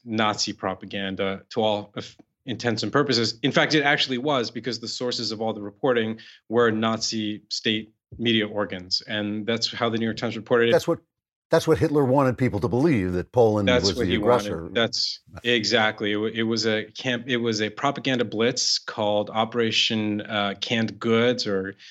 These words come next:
Speaker 1: sometimes they th-, they called it Operation Himmler. And it was designed to fool the West into thinking that Germany had a right to invade Poland to set off basically World War Two. And the New York Times just ran it. They ran it without any other quotes. They ran it without any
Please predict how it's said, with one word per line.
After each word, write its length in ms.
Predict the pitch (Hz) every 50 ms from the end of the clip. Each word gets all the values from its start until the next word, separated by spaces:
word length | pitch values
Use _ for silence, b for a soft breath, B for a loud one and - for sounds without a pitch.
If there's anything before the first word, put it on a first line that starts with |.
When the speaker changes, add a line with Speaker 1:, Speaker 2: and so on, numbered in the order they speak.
| B B
Speaker 1:
sometimes 420 | - - - 110 101 120 110 101 -
they 160 | 113 104 95
th-, 180 | - - - -
they 140 | 113 110 104
called 240 | 101 - - 110
it 60 | 101 110
Operation 420 | 110 107 110 117 107 - 120 110
Himmler. 520 | 98 - 110 107 104 113 113 123 131 131 B B B B B B B B B _
And 400 | 127 123 120 117 117 117 117 113
it 120 | 117 135 139
was 140 | 147 151 143
designed 440 | 151 160 131 135 127 120 127 131 127
to 60 | 151
fool 600 | 135 - - - 120 117 120 123 131 139 - - -
the 100 | 120 127
West 440 | 120 110 104 98 104 113 - - 120
into 180 | 113 - 113
thinking 480 | 113 110 104 92 - 107 110 113 113 110
that 300 | 101 110 101 104 104 - b b b b b _
Germany 380 | - 123 123 120 117 120 123
had 180 | 120 110 117 110
a 40 | 107
right 500 | 101 98 104 107 110 107 113 127 123 - - _ -
to 140 | - -
invade 420 | 120 117 113 107 107 107 107 104 -
Poland 360 | - - 101 98 104 110 110
to 80 | 107 104
set 200 | - - 110 104
off 280 | 104 104 - - - _ _ _
basically 340 | - 104 - - 98 110 107
World 240 | 98 101 101 101 101
War 160 | 104 117 131
Two. 420 | 127 - - 113 101 101 107 110 B B B B B B B B _
And 160 | - 135 135
the 40 | 143
New 80 | 147 160
York 160 | 175 175 170
Times 320 | - 180 165 165 160 160
just 200 | - - 160 - -
ran 420 | 110 101 98 104 110 123 170 208
it. 260 | 196 127 104 - 113 107
They 140 | 120 113
ran 240 | 110 107 113 117 120
it 80 | 120 117
without 340 | 110 104 117 110 107 107 -
any 220 | 110 107 110 107
other 160 | 101 98 98
quotes. 520 | 95 - - - 123 127 175 185 - - -
They 120 | 123 110
ran 260 | 98 110 107 107 107
it 160 | 107 107 -
without 380 | _ 120 110 110 107 107 107 -
any 240 | 113 107 110 110